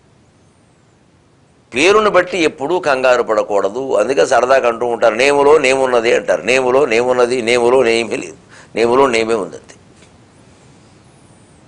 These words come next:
దుర్లభమైనటువంటి దుర్నిరీక్ష్యమైన ముఖం కలిగిన భగవత్ తేజస్సుని అందుకోవడానికి ఇది చాలా అనువైన సంవత్సరం. మనం కష్టమైన తపస్సు చెయ్యాలి, ఇంద్రియ నిగ్రహాన్ని పొందాలి,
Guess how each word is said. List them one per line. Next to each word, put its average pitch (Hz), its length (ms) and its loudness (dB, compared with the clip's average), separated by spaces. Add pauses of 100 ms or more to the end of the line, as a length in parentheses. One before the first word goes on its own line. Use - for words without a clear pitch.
దుర్లభమైనటువంటి 196 1080 2
దుర్నిరీక్ష్యమైన 170 920 0
ముఖం 160 340 -2
కలిగిన 156 300 2
భగవత్ 139 460 0
తేజస్సుని 165 520 -2 (260)
అందుకోవడానికి 156 640 2
ఇది 135 80 -4
చాలా 120 320 2
అనువైన 147 420 0
సంవత్సరం. 120 800 -6
మనం 110 200 -8
కష్టమైన 135 600 -2 (380)
తపస్సు - 520 -4
చెయ్యాలి, 90 720 -4 (640)
ఇంద్రియ 127 360 0
నిగ్రహాన్ని 104 520 0
పొందాలి, 85 560 -10